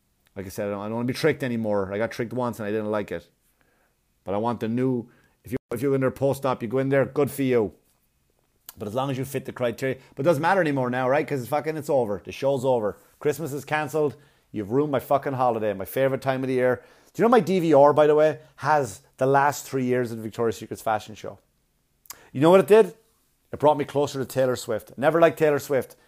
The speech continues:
Didn't have it, didn't like her at all. And all of a sudden I see her on this, this show and she comes out and she got legs that went on, on for days.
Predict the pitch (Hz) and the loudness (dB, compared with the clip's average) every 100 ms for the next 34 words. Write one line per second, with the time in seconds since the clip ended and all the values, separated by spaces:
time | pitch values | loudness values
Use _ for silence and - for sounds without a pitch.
0 | _ - 135 151 156 139 143 165 165 156 | _ -8 -4 -2 -2 -2 -2 0 0 2
1 | 160 143 110 - - 117 143 131 - 143 | 6 4 4 -8 -10 -2 0 0 -2 -2
2 | 135 135 147 135 131 - 139 127 131 - | -2 -2 -2 0 -2 -2 -4 -4 -6 2
3 | 143 135 131 - 127 135 127 - 113 120 | 4 4 2 -8 -2 0 0 -2 -2 0
4 | 147 151 131 110 110 104 104 104 - - | 0 -2 -6 -6 -8 -8 -8 -8 -4 -2
5 | 262 254 254 254 208 214 180 123 95 87 | 0 0 0 -2 -4 -4 -2 -2 -2 -4
6 | 82 | -10